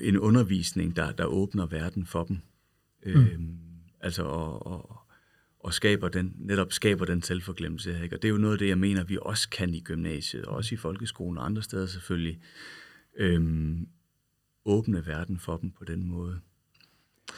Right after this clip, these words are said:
Speaker 2: I er begge to inde på, at man skal tone lidt ned på det her med at spørge til de, den enkelte unge, hvordan, hvordan har du det,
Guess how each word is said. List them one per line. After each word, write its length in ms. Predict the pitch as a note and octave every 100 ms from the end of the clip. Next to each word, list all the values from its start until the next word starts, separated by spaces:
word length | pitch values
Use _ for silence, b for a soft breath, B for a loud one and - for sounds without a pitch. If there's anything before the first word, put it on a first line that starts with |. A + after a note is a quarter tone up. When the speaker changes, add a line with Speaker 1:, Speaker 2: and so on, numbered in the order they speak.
| B B B B B B B _ _ _ _ -
Speaker 2:
I 60 | C#3
er 40 |
begge 260 | D3+ E3+ F#3
to 140 | F3+
inde 160 | E3 F3+
på, 300 | E3 C#3+ D3
at 180 | C3
man 120 | C3+ B2
skal 220 | - B2 - -
tone 340 | C#3 B2+ B2+
lidt 180 | D3+ D#3+
ned 160 | D#3+
på 120 | - C#3+
det 100 | B2
her 140 | C#3+
med 140 | C3+
at 80 | C3
spørge 340 | - A2 A#2+ C3+
til 180 | C3+
de, 280 | B2 A#2+ A2+ A2+
den 140 | B2+ A#2+
enkelte 340 | C3+ D3 C#3
unge, 220 | A#2 B2+
hvordan, 300 | B2+ B2+ B2 A2+ - -
hvordan 220 | A2+ A#2
har 240 | B2 A#2+
du 80 | C#3
det, 160 | B2+